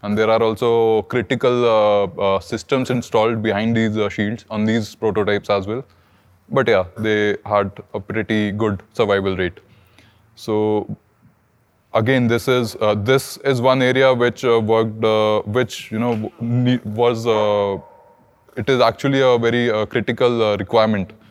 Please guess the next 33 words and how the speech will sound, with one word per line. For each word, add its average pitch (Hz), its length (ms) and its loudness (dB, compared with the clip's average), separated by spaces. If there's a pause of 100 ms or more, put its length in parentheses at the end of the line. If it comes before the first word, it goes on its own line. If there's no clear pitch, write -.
(180)
for, 110 260 -2
uh, 101 380 0
Mark 104 320 0
One, 95 220 -2 (600)
Mark 110 320 0
Two, 110 160 -2
or 110 260 2
any, 143 340 0
uh, 110 260 0
E 110 100 0
V 101 160 0 (220)
that 98 160 -2
you 104 80 -4
might, 101 260 -4
uh, 95 420 2
uh, 90 420 -4
look 104 160 -4
at 95 320 -2
today. 92 260 -2 (920)
And, 95 360 0
uh, 98 340 2 (160)
also, 135 600 0
uh, 110 440 2
with 113 220 -2
respect - 520 -4
to 139 340 0 (880)
other 131 400 4
areas 127 480 2
like, 113 280 0
uh, 101 520 2
body 101 340 2
in 113 140 -2
white 113 380 0